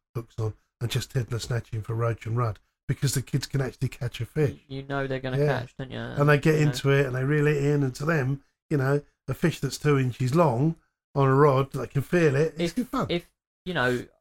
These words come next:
Speaker 2: I've always said if, if a kid's first fish is a twenty pound carp, you know,
Speaker 1: Yeah,
Speaker 2: they'll be
Speaker 1: right.
Speaker 2: excited by that, but
Speaker 1: Yeah.
Speaker 2: then they won't be excited by anything else they catch until
Speaker 1: No.
Speaker 2: they catch bigger than a twenty pound carp.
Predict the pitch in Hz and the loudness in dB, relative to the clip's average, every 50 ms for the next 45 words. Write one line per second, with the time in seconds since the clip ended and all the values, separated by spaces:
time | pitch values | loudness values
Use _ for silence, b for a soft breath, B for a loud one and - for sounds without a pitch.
0 | - - 147 147 165 165 160 147 139 - - 165 143 120 - 120 - _ _ _ | -12 -8 -8 -4 -4 -2 -2 -2 -2 -4 -4 -4 -4 -2 -2 -4 -8 _ _ _
1 | - 143 - - - _ - 156 147 - _ _ _ _ _ - - 139 135 127 | -10 -8 -8 -10 -12 _ -6 -6 -6 -6 _ _ _ _ _ -6 -4 -4 -4 -4
2 | - _ _ - 135 127 123 - _ _ - 123 117 - _ _ - 135 127 120 | -6 _ _ -8 -6 -6 -6 -8 _ _ -8 -8 -8 -10 _ _ -10 -8 -8 -8
3 | 117 - 123 117 117 117 - - 127 110 - 120 123 - _ _ _ _ _ 131 | -8 -8 -8 -8 -8 -8 -6 -6 -6 -4 -4 -6 -10 -10 _ _ _ _ _ -6
4 | 127 131 127 123 123 120 131 131 127 127 127 127 123 - 143 139 139 - - - | -4 -2 -2 -2 -4 -4 -4 -4 -2 0 -2 -2 -2 -2 -2 -2 -2 -2 -4 -4
5 | 117 117 117 117 117 127 - _ _ - 123 120 123 127 - _ _ _ _ _ | -6 -6 -4 -4 -6 -6 -8 _ _ -8 -8 -8 -8 -12 -20 _ _ _ _ _
6 | _ _ _ - 131 131 127 127 123 120 123 120 120 120 120 117 117 - 127 117 | _ _ _ -4 -4 -2 0 0 0 0 0 0 2 2 2 2 2 2 2 2
7 | 117 117 120 120 120 120 123 - 123 117 117 120 - - - - - - - - | 0 2 0 0 -2 -2 -4 -6 -6 -4 -4 -6 -6 -6 -8 -6 -4 -4 -6 -6
8 | - _ _ - 123 120 117 110 120 - - - - 117 123 123 120 117 117 123 | -8 _ _ -4 -2 -2 0 0 -2 -6 -6 -4 -6 -4 -4 -4 -6 -8 -10 -10
9 | - - 117 107 110 - 117 113 120 - 127 120 110 104 - | -8 -8 -8 -6 -2 -2 -2 -2 -4 -6 -6 -6 -6 -6 -10